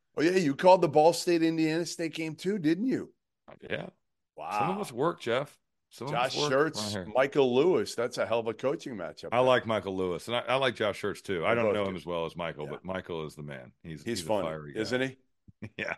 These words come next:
Speaker 1: He's funny,
Speaker 2: And I got
Speaker 1: man.
Speaker 2: to see my man Ben, Ben Botts, Indiana All-Stars
Speaker 1: Ben
Speaker 2: oh seven.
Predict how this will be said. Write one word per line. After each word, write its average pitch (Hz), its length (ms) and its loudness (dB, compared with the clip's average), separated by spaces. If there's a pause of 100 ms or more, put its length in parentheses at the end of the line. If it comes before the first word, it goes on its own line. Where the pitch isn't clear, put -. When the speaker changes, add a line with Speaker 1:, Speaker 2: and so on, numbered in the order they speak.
(360)
Speaker 1:
He's 98 340 -8
funny, 82 360 -12
Speaker 2:
And - 80 -12
I 120 120 0
got 151 60 4
Speaker 1:
man. 143 60 2
Speaker 2:
to 127 40 -12
see - 160 -6
my 147 140 4
man 147 220 2
Ben, 143 260 4
Ben 139 220 2
Botts, 151 480 2
Indiana 120 340 0
All-Stars 117 560 -2
Speaker 1:
Ben 107 80 0
Speaker 2:
oh - 20 0
seven. 120 300 2